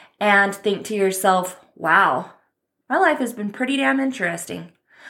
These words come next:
But as long as you don't stay there, don't dwell on it,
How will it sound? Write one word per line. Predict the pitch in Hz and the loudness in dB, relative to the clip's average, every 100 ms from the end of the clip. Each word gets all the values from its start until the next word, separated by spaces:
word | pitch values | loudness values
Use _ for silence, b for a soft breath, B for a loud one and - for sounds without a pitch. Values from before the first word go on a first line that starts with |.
| B B | B B
But | 330 | 0
as | |
long | 294 277 | 2 2
as | 262 | 2
you | |
don't | 269 240 | 2 2
stay | - - - 196 | -2 -6 0 2
there, | 220 170 196 226 - | 4 4 2 -2 -4
don't | 247 269 | -2 -2
dwell | 190 175 185 208 | -4 0 2 2
on | 175 175 | 2 0
it, | 180 | -4